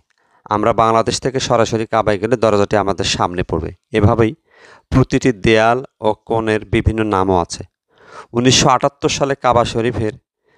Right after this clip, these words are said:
দরজা সর্বশেষ পরিবর্তন করা হয়। তখনকার সময়ের সৌদি আরবের বাদশাহ ছিলেন খালিদ বিন আব্দুল আজিজ। তিনি উনিশশো সাতাত্তর সালে কাবা শরীফের পুরনো দরজার সমস্যা দেখতে পেয়ে নতুন দরজা নির্মাণের সিদ্ধান্ত নেন।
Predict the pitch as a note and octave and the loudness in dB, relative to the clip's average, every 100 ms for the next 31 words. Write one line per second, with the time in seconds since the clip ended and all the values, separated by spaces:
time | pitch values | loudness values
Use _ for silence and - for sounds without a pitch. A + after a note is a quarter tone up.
0 | _ F#2 A2 A2 G#2+ A2+ - A#2 A2 - | _ 0 2 4 2 0 0 0 0 -4
1 | D#3 - A2 F#2 F2+ F#2 E2+ E2+ D#2+ E2 | -6 -4 -4 -4 -6 -10 -6 -4 -4 -8
2 | F2+ _ _ _ _ _ _ _ _ _ | -12 _ _ _ _ _ _ _ _ _
3 | - A#2 B2+ C3 C3 - B2 A#2+ A#2+ - | 0 0 0 0 0 0 0 0 -2 -10
4 | - A#2+ A#2+ A2+ A2 G#2+ A2 G#2 G2 B2 | -6 2 4 6 4 4 2 0 0 -2
5 | A#2 A#2+ A#2+ - _ - A2 A2 F#2+ G#2+ | -2 -6 -8 -12 _ -4 -2 -2 -4 -8
6 | A2+ G#2 - G2 F#2+ F#2 G2 E2 - - | -4 -4 -4 -2 0 0 -2 -4 -8 -12
7 | _ _ _ _ - A2+ A#2+ A2+ A#2 - | _ _ _ _ -2 0 0 -2 -4 -6
8 | A#2+ A#2 A#2 - C3+ - A#2+ A#2+ G#3 _ | -4 -2 -2 -4 -4 0 0 0 -6 _
9 | _ _ _ - A#2 A#2 A#2+ A2 B2 - | _ _ _ 0 2 2 0 -2 -2 -2
10 | A#2+ A2+ A2 G#2 G#2+ G#2 A2 - A2 G#2+ | -2 0 0 2 2 2 0 0 0 0
11 | - G#2+ G#2 - A2+ A#2 F3 - _ A#2 | 0 -2 -2 -4 -4 -4 -6 -12 _ -4
12 | A2+ A2+ G2+ G#2+ G2 G2 - - A2 G#2 | -2 0 2 2 2 -2 -4 -4 -2 0
13 | G2+ G#2 - E2+ G#2+ G2+ G#2+ F2 | 0 -2 -6 -4 -2 0 -2 -2